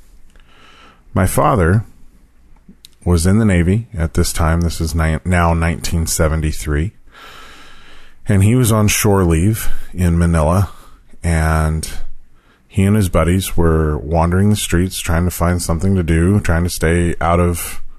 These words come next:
trouble. Uh, my dad was not one for trouble. Um, and eventually they came across a bar where they heard a woman singing.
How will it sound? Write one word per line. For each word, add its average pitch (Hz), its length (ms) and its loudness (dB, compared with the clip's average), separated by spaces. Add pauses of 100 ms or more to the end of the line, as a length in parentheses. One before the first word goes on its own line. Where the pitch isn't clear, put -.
trouble. 92 400 0 (1200)
Uh, 67 220 0
my 71 160 0
dad 78 300 0
was 76 180 0
not 76 240 0
one 71 220 -2
for - 160 -4
trouble. 85 420 -2 (800)
Um, 78 680 -2 (1900)
and 90 140 0
eventually 95 560 2
they 85 160 0
came 85 240 0
across 82 400 -2
a 82 40 -2
bar 90 500 2
where 82 240 0
they 85 120 2
heard 82 300 0
a 82 80 2
woman 78 340 -2
singing. 80 540 -2